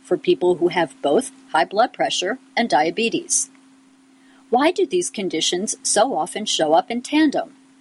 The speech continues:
Experts are still trying to nail down the precise connections, but they say excess weight may play a part. People who have hypertension and type two diabetes also have obesity, and this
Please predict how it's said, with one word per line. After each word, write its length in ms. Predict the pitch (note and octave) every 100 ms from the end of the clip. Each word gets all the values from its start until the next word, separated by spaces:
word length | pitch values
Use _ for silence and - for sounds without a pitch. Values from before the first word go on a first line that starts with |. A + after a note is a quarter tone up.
| _ _ _ _
Experts 520 | D3+ - - A3+ C#4 D3+
are 80 |
still 300 | C#3 - F#3+
trying 380 | - - D3 F3
to 120 | -
nail 260 | F#3+ E3 F#3+
down 280 | F3 D3+ G#3
the 80 | G3
precise 520 | - C3 E3 F3+ -
connections, 680 | F3+ D#3 B3+ - - - - _ _
but 140 | B3+ -
they 120 | A#3+
say 320 | - B3 A3+ -
excess 520 | A#3 - D#4+ C4+ -
weight 340 | G#3+ C4+ - - -
may 180 | G3 C4+
play 260 | - E3
a 60 | F#3
part. 460 | - A#3 D#3 - - _ _ _ _ _ _
People 380 | - F#3 A3+ G#3+
who 160 | G#3 F#3
have 220 | F3+ E3+
hypertension 880 | - F#3 F3 - F3+ F3+ - G#3+ -
and 360 | D#3+ D#3+ - -
type 220 | F#3 F#3+
two 160 | - F#3
diabetes 720 | F#3 E3+ D#3+ A#3 E3+ F3 - _
also 300 | B3+ - D#4
have 260 | B3+ F3+ -
obesity, 720 | A3+ C#3+ B3+ C4+ F#3+ C3 G2 - - -
and 120 | F3+
this 220 | E3+ F#3